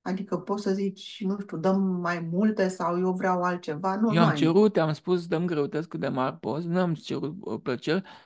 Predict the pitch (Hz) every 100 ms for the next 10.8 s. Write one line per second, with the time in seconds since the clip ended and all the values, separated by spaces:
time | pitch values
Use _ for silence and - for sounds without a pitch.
0 | _ - 156 - 190 196 160 - 202 202
1 | 190 180 190 165 156 131 135 185 - -
2 | 170 170 160 - - - 147 175 - 185
3 | 165 120 107 143 185 180 160 165 175 -
4 | - 123 - - 160 _ _ _ - -
5 | _ - 139 156 - 160 185 220 202 185
6 | 139 143 160 185 208 _ - 208 214 190
7 | 185 - - 202 202 190 156 - - _
8 | _ _ _ _ _ _ _ _ _ _
9 | 220 220 208 202 214 196 196 196 202 202
10 | 185 185 175 143 139 131 101 156